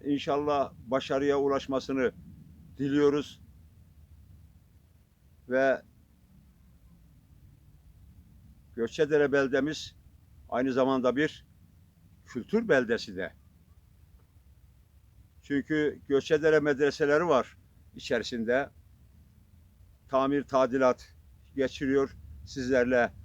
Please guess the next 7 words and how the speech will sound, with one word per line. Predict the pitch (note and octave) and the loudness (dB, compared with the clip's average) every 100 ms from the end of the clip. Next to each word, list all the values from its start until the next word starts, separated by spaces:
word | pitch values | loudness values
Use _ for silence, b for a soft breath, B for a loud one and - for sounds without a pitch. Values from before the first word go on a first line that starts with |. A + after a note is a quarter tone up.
| - - - - | -20 -20 -12 0
ne | |
yapacağız? | C3 A#2+ A#2 B2 C3+ - - | 0 2 0 2 0 -2 -6
Dıştan, | C3+ - C#3+ B2+ A2+ - - - - | -4 -4 -2 -2 -4 -14 -20 -20 -12
e, | |
görüntüledik, | G#2 B2+ B2+ B2 A#2+ A#2 C3+ - - - - - - - - - | -2 0 0 0 0 0 -2 -6 -20 -20 -20 -20 -20 -20 -20 -8
e, | G#2 | -6
paylaşacağız. | G#2 C3+ B2+ B2+ - A2+ B2+ C3+ - | -4 0 0 0 -4 -2 0 0 -6